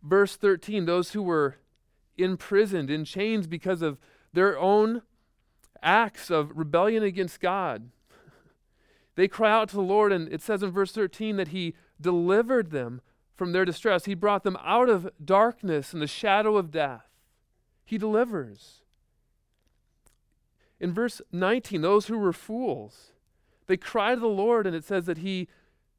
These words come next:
again, he delivered them from their distress. He sent out his word, and what does he do? He heals them.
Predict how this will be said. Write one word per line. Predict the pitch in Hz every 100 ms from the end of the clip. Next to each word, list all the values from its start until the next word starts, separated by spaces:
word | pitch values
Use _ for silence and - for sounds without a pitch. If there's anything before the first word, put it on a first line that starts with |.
| _
again, | 156 226 220
he | 190
delivered | 180 175 190 233 262 208
them | 185 175
from | 185 180
their | 185
distress. | 180 - 233 202
He | 208
sent | - 220
out | 208
his | 196 196
word, | 180 214 240
and | 208
what | 202
does | 240
he | 226
do? | 226 220
He | 214 214
heals | - 233 269 294 254
them. | 156 131 104